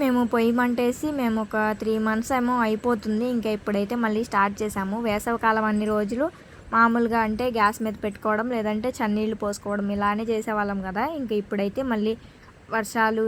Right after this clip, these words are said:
ఇంకా చల్లదనం అలా వచ్చేస్తుంది కదా, ఇంకా పిల్లలకైతే వేడి నీళ్ళు పోయాల్సిందే అని అయితే ఇంకా ఖచ్చితంగా వేడి నీళ్ళు అంటే పొయ్యి మంటేస్తూ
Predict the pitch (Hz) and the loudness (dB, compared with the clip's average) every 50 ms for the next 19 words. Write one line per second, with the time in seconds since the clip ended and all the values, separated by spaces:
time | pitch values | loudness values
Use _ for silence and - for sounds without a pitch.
0 | 220 214 208 202 214 214 - 214 208 208 214 208 214 214 214 214 214 202 202 202 | 0 0 -2 -2 -4 -2 0 0 0 2 0 0 0 0 0 0 0 2 2 2
1 | 202 196 196 - 233 233 - - 214 208 202 196 190 214 247 240 233 226 208 - | 0 0 -2 -2 -4 -4 -4 -4 -6 -4 -4 -4 -4 -4 -4 -4 -4 -6 -4 -2
2 | 208 208 214 214 214 214 214 208 220 214 202 208 208 202 208 214 220 214 - 214 | -2 0 0 0 -2 -2 -4 -4 -4 -4 -4 -2 -2 -2 -2 -2 -4 -4 -4 -4
3 | 208 202 202 202 208 - - 208 202 208 202 202 202 202 196 - 285 285 254 240 | -2 -2 -2 -2 -4 -4 -4 -4 -2 -2 -2 -2 -4 -4 -4 -6 -6 -6 -6 -8
4 | 214 - 220 208 - - - 220 214 214 226 233 220 214 214 208 214 220 220 220 | -8 -8 -8 -10 -10 -10 -8 -6 -4 -2 -2 -2 0 0 0 0 0 0 0 0
5 | 220 208 - - - - - - - - 214 220 233 294 285 269 240 233 226 226 | -2 -4 -6 -10 -18 -20 -20 -18 -8 -6 -2 0 0 0 2 2 2 2 2 0
6 | 226 220 208 220 226 226 - 247 | 0 0 -2 -4 -6 -4 -4 -2